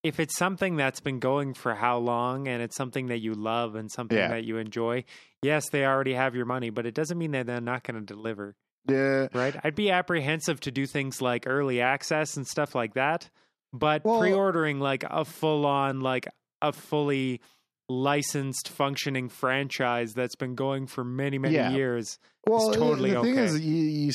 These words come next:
Speaker 2: you do fall into traps with the pre-ordering even then. Like, Watch Dogs had a whole bunch of hype around it. Uh, and who developed Watch Dogs? Um,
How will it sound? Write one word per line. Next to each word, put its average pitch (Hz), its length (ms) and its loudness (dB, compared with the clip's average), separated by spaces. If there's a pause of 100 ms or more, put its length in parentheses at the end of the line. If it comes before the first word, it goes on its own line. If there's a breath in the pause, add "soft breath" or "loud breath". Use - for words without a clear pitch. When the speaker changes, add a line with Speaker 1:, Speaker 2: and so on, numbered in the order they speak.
Speaker 2:
you 135 180 0
do 139 200 0
fall 170 220 2
into 123 140 2
traps 110 340 0
with 123 80 -4
the - 80 -4
pre-ordering 101 480 2
even 101 200 0
then. 98 220 2
Like, 85 220 0
Watch 113 440 2
Dogs 80 380 0
had 101 560 2
a 98 220 2
whole 196 360 2
bunch 127 260 -2
of 92 80 -4
hype 90 260 0
around 85 360 2
it. 82 200 0 (420 loud breath)
Uh, 90 500 2 (300)
and 107 320 0 (260)
who 170 140 0
developed 202 420 0
Watch 185 280 -2
Dogs? 202 440 0 (160)
Um, 123 540 2